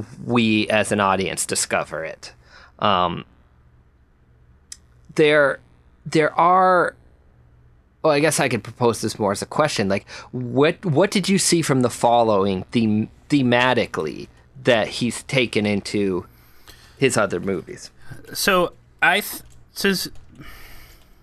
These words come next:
Speaker 2: I, I will, I'll admit right up off the bat that, that this movie lost some luster this time around, compared to especially the first time I saw it, which I think is interesting that Chapin put it as his number, number ten. Um, I know you admit that it's still a good movie, but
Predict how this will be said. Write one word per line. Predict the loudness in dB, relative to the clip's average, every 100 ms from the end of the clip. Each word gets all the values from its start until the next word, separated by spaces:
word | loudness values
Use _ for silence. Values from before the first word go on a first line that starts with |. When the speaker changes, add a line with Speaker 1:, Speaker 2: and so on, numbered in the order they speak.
| -20 -20 _ 0
Speaker 2:
I, | 2
I | 2
will, | 2 2 2
I'll | 2 2
admit | 2 0 2
right | 2 4
up | 2 0 -6 -6
off | 0 0
the | 0
bat | 2 2 2
that, | 0 -2 -4 -2
that | 0
this | 0 -2 0
movie | 0 2 0 0 -2 -8 _ -20 _ _ -8
lost | 2 4 4 0 -8
some | -2 0 2
luster | 0 0 -4 -2 -2 -6 _ _ _ -12
this | -2 0 0
time | -2 0
around, | 0 0 -2 -4 -6
compared | -6 -2 0 0
to |
especially | -2 -2 -2 -2
the | -4
first | -4 -2
time | -2 -2
I |
saw | -2 0 0
it, |
which | 0 -2
I |
think | -2 -2
is | 0
interesting | 0 0 0 -2 -2
that | -6 -12 -10
Chapin | -4 -2 2
put | 2 0
it | -2
as | -6 -6
his | -10 -6
number, | -6 -2 -4 -6 -20 -20 -2
number | 0 0
ten. | -2 0 0 0 -4 -2
Um, | 2 4 2
I |
know | 0 0
you | -2 -2
admit | 0 0
that | -2
it's | -6 -4
still | -4 -2
a |
good | -4 -2
movie, | -2 0
but | -2 -4